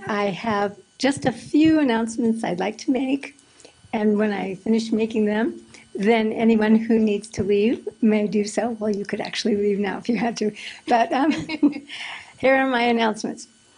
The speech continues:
Um, Interfaith Interconnect will take a vacation in July. So our next religion chat will be August ninth. And we haven't, uh, determined for certain the topic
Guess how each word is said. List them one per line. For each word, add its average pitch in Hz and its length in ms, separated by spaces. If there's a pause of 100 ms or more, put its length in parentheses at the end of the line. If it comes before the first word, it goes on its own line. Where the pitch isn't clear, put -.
(240)
Um, 220 240 (100)
Interfaith 254 800 (200)
Interconnect 233 760
will 196 100
take 208 220
a 208 60
vacation 220 760
in 233 200
July. 226 580 (880)
So 220 220
our 202 120
next 220 340
religion 233 480
chat 214 260
will 220 100
be 202 180
August 190 420
ninth. 190 600 (680)
And 208 300
we 214 180
haven't, 220 560 (280)
uh, 214 200
determined 214 680
for 208 120
certain 208 500
the 196 120
topic 196 640